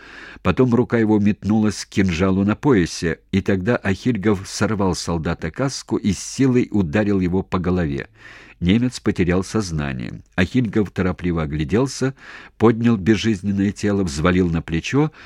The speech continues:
и, с трудом поднявшись, перекинул через бруствер окопа. Потом быстро связал немцу руки за спиной, тряпкой заткнул рот, надел на него каску, снял с ремня кинжал, две гранаты, забрал автомат.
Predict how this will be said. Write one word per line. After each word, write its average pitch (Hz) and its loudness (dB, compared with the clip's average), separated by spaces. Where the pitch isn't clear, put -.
и, 117 6
с - -6
трудом 107 2
поднявшись, 95 -2
перекинул 110 0
через 98 -2
бруствер 92 -2
окопа. 85 -8
Потом 117 -2
быстро 98 -2
связал 87 -2
немцу 82 -2
руки 85 -6
за 80 -6
спиной, 120 -2
тряпкой 98 -2
заткнул 82 -2
рот, 131 0
надел 92 0
на 82 -2
него 78 -2
каску, 135 -4
снял 127 2
с - -8
ремня 90 2
кинжал, 92 -2
две 87 0
гранаты, 98 -2
забрал 90 -2
автомат. 80 -6